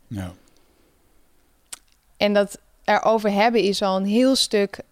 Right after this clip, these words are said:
Speaker 2: zelfliefde en zelfacceptatie naar jezelf toe, omdat je naar je eigen hart luistert als vrouw zijn en dus ook liefdevol je eigen grens trekt.
Speaker 1: Ja.
Speaker 2: En, ehm, dat was ook wel heel mooi, want ik, ik wilde gewoon ook gewoon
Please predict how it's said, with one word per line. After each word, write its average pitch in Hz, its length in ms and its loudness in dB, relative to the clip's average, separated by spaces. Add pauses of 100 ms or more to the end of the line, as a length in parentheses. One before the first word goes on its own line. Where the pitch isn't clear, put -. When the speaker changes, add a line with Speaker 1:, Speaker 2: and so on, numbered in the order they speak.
(120)
Speaker 2:
zelfliefde 202 760 0
en 185 140 0
zelfacceptatie 196 960 -2
naar 180 120 -6
jezelf 202 500 -4
toe, 190 200 -10
omdat 208 340 -10
je 196 140 -8
naar 185 220 -8
je 185 80 -6
eigen 185 320 -8
hart 196 220 -6
luistert 190 520 -8
als 175 140 -12
vrouw 196 260 -4
zijn 180 300 -8
en 240 280 -8
dus 214 180 -6
ook 208 140 -6
liefdevol 202 420 -4
je 185 100 -2
eigen 180 260 -4
grens 208 320 -6
trekt. - 420 -14 (140)
Speaker 1:
Ja. 98 260 -10 (680)
Speaker 2:
En, 185 340 -6
ehm, 180 560 -6 (720)
dat - 220 -8
was 233 140 0
ook 254 80 0
wel 240 100 2
heel 220 200 4
mooi, 226 220 4
want 190 140 -2
ik, - 180 -8
ik - 180 -8
wilde 233 200 2
gewoon 208 260 0
ook 202 140 0
gewoon 196 460 0